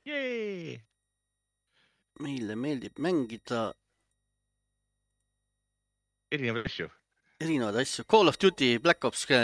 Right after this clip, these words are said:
Speaker 2: kuute meeldib meil ka kindlasti mängida.
Speaker 1: Ko-,
Speaker 2: See
Speaker 1: korraks jagama pole see nädal, ma peale, peale seda, kui me eelmine nädal sellest korraks rääkisime, pole seda isegi käima pannud mitte.
Speaker 2: Pole isegi käima pannud.
Speaker 1: Poeg,
Speaker 2: See
Speaker 1: poeg
Speaker 2: tead
Speaker 1: pani korraks. Poeg mängis. Mina ise rohkem ei ole mänginud.
Speaker 2: Sa pead selle õuduka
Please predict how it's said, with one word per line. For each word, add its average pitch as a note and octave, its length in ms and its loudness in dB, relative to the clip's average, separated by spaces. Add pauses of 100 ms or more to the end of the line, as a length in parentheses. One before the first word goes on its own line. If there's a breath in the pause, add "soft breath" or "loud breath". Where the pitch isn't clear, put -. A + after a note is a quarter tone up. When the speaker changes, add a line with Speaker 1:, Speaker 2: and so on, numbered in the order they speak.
Speaker 2:
kuute E3 300 -2
meeldib A2+ 240 -2
meil A#2 140 -2
ka F3 80 -2
kindlasti A#2 380 -2
mängida. G#2+ 320 -2 (680 loud breath)
Speaker 1:
Ko-, - 260 -12
Speaker 2:
See B2 140 -2
Speaker 1:
korraks F3+ 300 2
jagama B2+ 260 2
pole B2+ 180 0
see D3 80 0
nädal, C3 200 4
ma B2+ 120 0
peale, D3+ 160 2
peale D#3 160 2
seda, F#3+ 200 2
kui C3 120 2
me D#3 80 2
eelmine C#3 220 0
nädal B2+ 160 -2
sellest C3+ 180 -4
korraks D#3 220 0
rääkisime, C3+ 220 0
pole G#2+ 120 -4
seda - 220 -10
isegi C#3 260 -4
käima A#2 320 0
pannud G#2+ 220 -4
mitte. - 300 -8 (220 loud breath)
Speaker 2:
Pole B2 220 -8
isegi A2+ 300 -14
käima A2 180 -8
pannud. G2+ 220 -16
Speaker 1:
Poeg, - 140 -8
Speaker 2:
See F#3 360 2
Speaker 1:
poeg G3 160 4
Speaker 2:
tead F#3 120 8
Speaker 1:
pani C#3+ 120 2
korraks. A2 440 2
Poeg G3 200 4
mängis. A#2+ 440 -2
Mina D3+ 280 2
ise D3 200 0
rohkem C#3 320 0
ei A#2 60 2
ole A#2+ 100 4
mänginud. F#2+ 480 -2
Speaker 2:
Sa D#3+ 120 4
pead F#3 200 4
selle D#3+ 200 6
õuduka D3 380 4